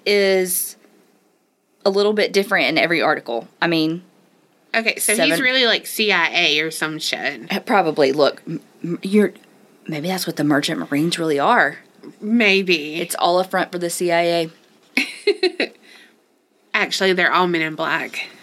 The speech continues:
Speaker 1: Mm, oh, yeah, right.
Speaker 2: <laughs>
Speaker 1: It's also said that he had a really bad temper and that when he get, when he would get mad, he would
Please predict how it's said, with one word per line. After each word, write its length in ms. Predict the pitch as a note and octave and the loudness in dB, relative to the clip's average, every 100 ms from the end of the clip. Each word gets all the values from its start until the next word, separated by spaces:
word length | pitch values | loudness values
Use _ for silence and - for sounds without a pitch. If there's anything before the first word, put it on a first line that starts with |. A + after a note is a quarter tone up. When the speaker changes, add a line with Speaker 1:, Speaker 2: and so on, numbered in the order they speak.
| - | -6
Speaker 1:
Mm, 140 | F3 - | -2 0
oh, 160 | C#3 | -2
yeah, 220 | A#2 A2 - | -2 -6 -2
right. 260 | F2 - - - - | -2 -2 -6 -14 -4
Speaker 2:
<laughs> 1300 | C#4 - - - D#4 E4 - D#4 - - - A#3+ - - - - | -4 -4 -16 -6 0 0 0 -2 -2 -4 -4 -6 -6 -12 -20 -4
Speaker 1:
It's 140 | D3 | -2
also 300 | A3 A3+ D4 | 0 0 2
said 300 | C#4 A3 F#3 | 0 0 0
that 100 | F3+ | 0
he 180 | F3+ G3 | -2 -2
had 140 | G#3 F3 | 0 0
a 60 | |
really 180 | E3+ F3 | 2 2
bad 240 | F3+ E3+ E3 | 2 2 0
temper 460 | E3+ F3+ G3 G#3+ - _ _ _ F#3 | -2 0 0 0 -6 _ _ _ 0
and 380 | F3 E3 E3 | 2 4 2
that 400 | D#3+ D3 C#3 - - | 4 4 2 -2 -8
when 140 | E3+ F#3 | -4 0
he 100 | E3+ | 0
get, 220 | E3+ - D#3 - - | 0 -2 -6 -14 -6
when 120 | F3 | -2
he 120 | F3 | 0
would 120 | E3 | 0
get 120 | E3 | 0
mad, 360 | E3 D3+ D#3+ E3+ | 0 0 2 0
he 180 | F#3 E3 | 0 0
would 200 | D3 | 0